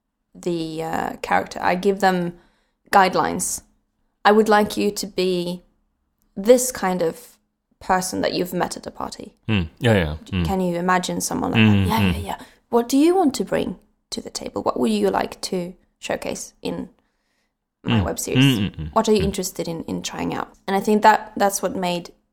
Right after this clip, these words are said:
Speaker 1: people, um, happy to work for free.
Speaker 2: Yeah, sure.
Speaker 1: Because they got to do what they wanted.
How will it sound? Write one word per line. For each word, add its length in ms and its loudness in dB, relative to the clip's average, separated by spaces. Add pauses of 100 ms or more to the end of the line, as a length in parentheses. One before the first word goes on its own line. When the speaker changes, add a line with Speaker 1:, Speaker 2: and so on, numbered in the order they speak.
(160)
Speaker 1:
people, 500 -6 (260)
um, 680 -10
happy 440 -2
to 360 -8 (140)
work 200 -2
for 120 -18
free. 200 -20 (200)
Speaker 2:
Yeah, 320 6
sure. 360 -2
Speaker 1:
Because 280 0
they 200 2
got 200 -4
to 80 -12
do 100 -8
what 120 -12
they 80 -12
wanted. 340 -14